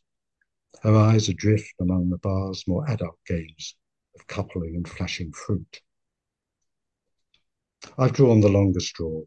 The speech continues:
spectating, marvelling how my son achieves this latest cheat.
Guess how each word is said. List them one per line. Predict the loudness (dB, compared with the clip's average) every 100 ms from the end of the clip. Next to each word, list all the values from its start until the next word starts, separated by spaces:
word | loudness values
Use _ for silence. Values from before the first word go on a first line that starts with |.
| _
spectating, | -14 -10 -8 -6 -4 -4 -4 -12 -14 _ _ _ _ _ _ -2
marvelling | 4 4 4 0 -8 -10
how | -8
my | -8
son | -6 -4 0 0
achieves | -2 -4 -6 -6 -10 -16 _ -8
this | -6 -2
latest | -2 -4 -8 -14 -10
cheat. | -12 -10 -14 -18